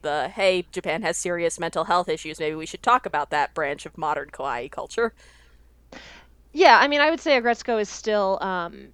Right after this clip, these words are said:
Speaker 2: it, it hits, it hits just hard enough that you kinda go, "Oof," sometimes,
Speaker 1: Mm-hmm.
Speaker 2: um, but it's not, it's, um, it's still at its core a comedy that is intended to,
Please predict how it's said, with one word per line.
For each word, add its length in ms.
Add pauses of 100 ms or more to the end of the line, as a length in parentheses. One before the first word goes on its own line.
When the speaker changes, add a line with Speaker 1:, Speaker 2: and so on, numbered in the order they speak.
Speaker 2:
it, 240
it 140
hits, 520 (880)
it 140
hits 240
just 300
hard 200
enough 220
that 80
you 80
kinda 240
go, 200
"Oof," 320
sometimes, 760
Speaker 1:
Mm-hmm. 80
Speaker 2:
um, 440
but 220
it's 220
not, 400
it's, 400
um, 260
it's 160
still 480 (200)
at 180
its 160
core 340
a 280
comedy 520
that 140
is 140
intended 420
to, 460